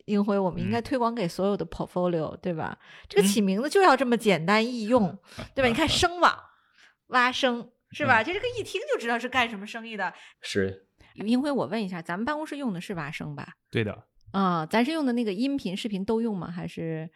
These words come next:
Speaker 3: 我们现在音频、视频都有用。
Speaker 1: 还是都是蛙声，是吧？
Speaker 3: 对的。
Speaker 1: 啊，对，难怪我说每次开会确实质量很好。咱那设备多少钱一台？
Speaker 2: 这个我们有不同种类的啊，比如像G T V
Speaker 1: 嗯。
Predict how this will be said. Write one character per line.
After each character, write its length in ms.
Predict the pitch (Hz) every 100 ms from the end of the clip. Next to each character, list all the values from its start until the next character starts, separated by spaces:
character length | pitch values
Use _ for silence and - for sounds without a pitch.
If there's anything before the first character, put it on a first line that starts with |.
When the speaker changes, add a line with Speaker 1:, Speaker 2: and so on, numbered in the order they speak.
| _ - - -
Speaker 3:
我 60 | 117
们 100 | 104
现 100 | 135
在 60 |
音 120 | 127
频、 160 | 127 113
视 120 | 107
频 120 | 107
都 140 | 104 110
有 120 | 98
用。 80 | 85
Speaker 1:
还 60 | -
是 40 |
都 140 | 220 233
是 100 | 196
蛙 160 | 165
声， 280 | 165 165 151
是 100 | 160
吧？ 100 | 147
Speaker 3:
对 80 | 143
的。 80 | - - -
Speaker 1:
啊， 300 | - 254 220
对， 140 | 226
难 200 | 214 190 226
怪 120 | 359 480 220
我 120 | 180
说 120 | 233
每 140 | 240 180
次 120 | 220
开 200 | 226 220
会 140 | 226
确 140 | 214 277
实 60 |
质 120 | 226
量 160 | 247 202
很 180 | 185 196
好。 180 | 185 151 - -
咱 160 | 190
那 100 | 320
设 160 | 330 247
备 120 | 190
多 100 | 202
少 80 | 185
钱 180 | 165 -
一 60 |
台？ 160 | - - - _ _ _ -
Speaker 2:
这 80 |
个 60 | 175
我 80 | 113
们 100 | 123
有 120 | 117
不 120 | 101
同 140 | 160 160
种 160 | 87
类 100 | 117
的 120 | 101
啊， 80 | 82 82
比 60 | 95
如 80 | 101
像 180 | 131
G 120 | - 113
T 100 | 117
V 180 |
Speaker 1:
嗯。 40 | 120